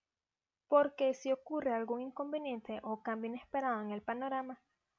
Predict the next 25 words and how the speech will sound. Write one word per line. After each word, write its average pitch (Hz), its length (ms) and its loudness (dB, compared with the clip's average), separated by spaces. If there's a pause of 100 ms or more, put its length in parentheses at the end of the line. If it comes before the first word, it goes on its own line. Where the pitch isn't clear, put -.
(120)
los 254 200 -2
procedimientos 277 840 -2
en 226 180 -4
la 233 60 -4
empresa 240 600 -2 (480)
puedan 302 360 0
adaptarse 233 680 -2
con 262 220 0
facilidad 220 680 -2
y 240 120 -6
de 226 100 -2
manera 208 340 -2
inmediata, 202 640 -4 (720)
y 247 160 4
así 226 280 2
el 277 120 4
proyecto 294 640 0 (200)
no 247 200 -2
se 254 180 -2
vea 208 200 2
afectado 277 580 -4
negativamente 285 1120 -2
de 220 200 0
ninguna 208 360 0
manera. 196 480 -4